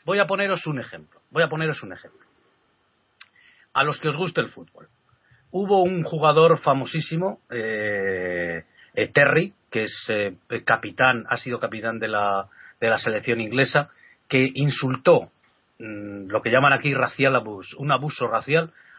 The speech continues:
a un grandísimo jugador, que su madre es de, de raza blanca y su padre, eh, negro mestizo, eh, del, del Manchester, uno de los, de los, eh, más grandes.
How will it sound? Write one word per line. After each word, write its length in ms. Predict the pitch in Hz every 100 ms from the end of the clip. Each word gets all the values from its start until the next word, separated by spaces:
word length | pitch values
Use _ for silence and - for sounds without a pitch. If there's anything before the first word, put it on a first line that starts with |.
| -
a 140 | 113
un 440 | 131 147 143 131 117
grandísimo 1200 | 127 120 120 156 - 127 120 117 113 110 104 104
jugador, 520 | - 123 120 139 - - - - - _
que 120 | 110
su 200 | - 117
madre 360 | 104 127 123 117
es 120 | 110
de, 360 | 107 104 95 90
de 440 | 101 98 95 92
raza 360 | - 117 - 117
blanca 560 | 147 156 160 220 - -
y 140 | 165
su 400 | - 104 95 - _
padre, 500 | 113 107 104 104 104 _ - - _
eh, 1040 | 101 98 95 92 98 95 95 92 90 87 87 87
negro 720 | 104 95 92 110 170 127 104
mestizo, 580 | 95 101 - 135 151 170 - - - - -
eh, 180 | - 120
del, 360 | 107 113 104 98
del 240 | 107 98
Manchester, 540 | 101 120 123 90 - 104
uno 180 | 127 120
de 60 |
los, 300 | 110 104 -
de 120 | - 104
los, 280 | 101 95 -
eh, 320 | 113 101 95
más 240 | 101 120 107
grandes. 500 | 92 85 - -